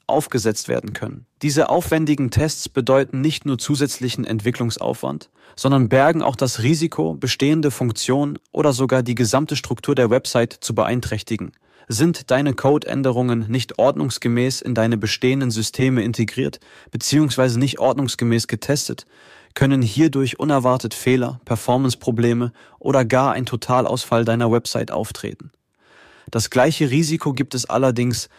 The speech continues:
wenn nicht sogar häufiger, auch bei anderen Methoden wie B S P W, dom-Manipulation,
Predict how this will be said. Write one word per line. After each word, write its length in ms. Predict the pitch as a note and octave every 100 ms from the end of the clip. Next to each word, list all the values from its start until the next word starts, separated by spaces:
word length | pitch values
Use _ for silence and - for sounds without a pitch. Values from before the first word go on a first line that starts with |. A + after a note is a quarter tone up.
| _
wenn 200 | A2+ B2+
nicht 220 | C#3+ D#3 -
sogar 300 | A#2+ A#2+ A#2+
häufiger, 560 | C3+ A#2 G#2+ G#2+ A2+ _ _
auch 200 | - C3
bei 180 | - A2
anderen 380 | D3 E3 C3 A#2+
Methoden 500 | A2+ - A2+ G#2 G#2 -
wie 140 | B2+
B 160 | A#2+ C3+
S 160 | C#3
P 160 | - A#2
W, 180 | A2+ G#2 _ _ _ _
dom-Manipulation, 1160 | A#2+ C#3 D#3+ C#3 C#3 A2+ B2 A#2 - A#2+ A2